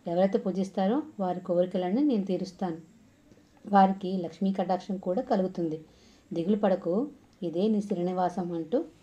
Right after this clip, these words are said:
ఓదార్చి, అనునయించి లక్ష్మీనారాయణులు తమ నివాసానికి వెళ్ళిపోయారు. ఆనాటి నుండి శనివారాలు రావి చెట్టు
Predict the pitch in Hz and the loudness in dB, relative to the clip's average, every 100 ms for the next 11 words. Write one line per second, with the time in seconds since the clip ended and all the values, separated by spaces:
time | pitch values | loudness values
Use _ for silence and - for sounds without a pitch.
0 | - 208 185 175 175 - 277 339 - - | -8 0 2 4 2 2 0 0 -4 -20
1 | - - - - - - 180 180 185 196 | -20 -20 -20 -20 -20 -4 0 2 4 4
2 | 202 208 311 240 - - - - 180 - | 4 2 2 0 -4 -18 -14 -4 -4 0
3 | 240 247 202 180 180 175 170 170 175 180 | 2 4 2 2 2 2 0 2 0 0
4 | 170 165 160 170 170 175 190 262 214 185 | -2 -2 0 -2 0 -2 -2 0 2 0
5 | 175 160 151 160 _ _ _ _ _ 175 | 0 -2 -2 -10 _ _ _ _ _ -2
6 | 170 170 170 180 202 185 175 226 247 202 | 0 0 0 0 0 2 2 0 0 -2
7 | 170 196 226 220 202 185 190 190 160 160 | -2 2 4 6 6 4 2 2 0 0
8 | 185 208 196 196 185 220 | 0 0 -4 -4 -2 -2